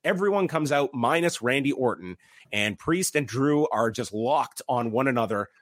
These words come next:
Will they coexist is the question. And they mention that this is the same arena where Seth Rollins and Cody Rhodes had their Hell in a Cell match last year. And we start off with Finn Balor and Seth Rollins, and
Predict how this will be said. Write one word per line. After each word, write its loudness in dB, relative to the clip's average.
Will 2
they 2
coexist -2
is -6
the -12
question. -4
And 0
they 0
mention -2
that 0
this 0
is -6
the -4
same 0
arena 0
where -4
Seth -2
Rollins 0
and -6
Cody 0
Rhodes 0
had -4
their -2
Hell 2
in 2
a 0
Cell 2
match -4
last -4
year. -12
And -2
we 0
start 0
off 0
with -6
Finn 0
Balor 2
and -8
Seth -2
Rollins, 0
and -6